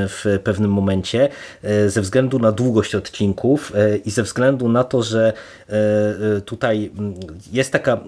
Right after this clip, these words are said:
specyficzna atmosfera, nie powiedziałbym, e, humorystyczna, ale tak miałem nieodparte wrażenie, że momentami mamy tutaj trochę, e, czarnego humoru. E, mi ten serial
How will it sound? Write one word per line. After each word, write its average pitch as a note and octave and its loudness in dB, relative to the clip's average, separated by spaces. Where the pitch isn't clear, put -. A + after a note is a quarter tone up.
specyficzna - 0
atmosfera, C#3 0
nie B2+ -2
powiedziałbym, C3 0
e, A#2 -2
humorystyczna, A#2 0
ale A2+ 2
tak A2 -4
miałem C3+ 2
nieodparte C#3 0
wrażenie, B2+ 0
że A2+ -2
momentami A#2 0
mamy A#2 2
tutaj G2 -2
trochę, G2+ 0
e, F#2+ -2
czarnego G#2+ 0
humoru. A2+ 2
E, G#2+ 0
mi F3 2
ten D3 2
serial E3+ 0